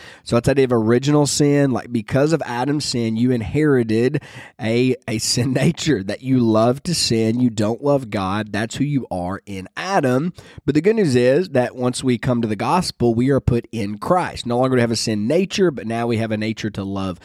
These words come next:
God. We have a new nature. Though we do have a flesh, it still struggles with sin.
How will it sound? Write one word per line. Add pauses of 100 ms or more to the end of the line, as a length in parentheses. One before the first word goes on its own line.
(260)
God.
We
have
a
new
nature.
Though
we
do
have
a
flesh,
it
still
struggles
with
sin.